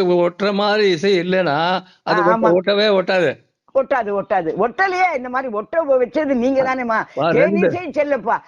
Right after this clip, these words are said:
Speaker 2: தேனிசை நீங்க ஈழத்துக்காக உண்மையா செஞ்சவர், காசு பணத்துக்காக இல்லப்பா.
Speaker 1: நீ, அதாவது ரெண்டு பாடல்கள் உங்களை வச்சு பாட வச்சேன்.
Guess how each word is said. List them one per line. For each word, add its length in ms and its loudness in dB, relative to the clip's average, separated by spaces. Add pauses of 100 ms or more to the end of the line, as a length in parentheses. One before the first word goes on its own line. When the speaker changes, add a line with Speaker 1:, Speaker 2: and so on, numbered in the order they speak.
(140)
Speaker 2:
தேனிசை 500 0 (100)
நீங்க 240 -4 (100)
ஈழத்துக்காக 760 -2
உண்மையா 460 0
செஞ்சவர், 420 -2
காசு 320 -2
பணத்துக்காக 500 -4
இல்லப்பா. 320 -4 (220)
Speaker 1:
நீ, 220 -2 (220)
அதாவது 520 2
ரெண்டு 320 -2
பாடல்கள் 640 0
உங்களை 360 0
வச்சு 240 -2
பாட 260 0
வச்சேன். 360 -2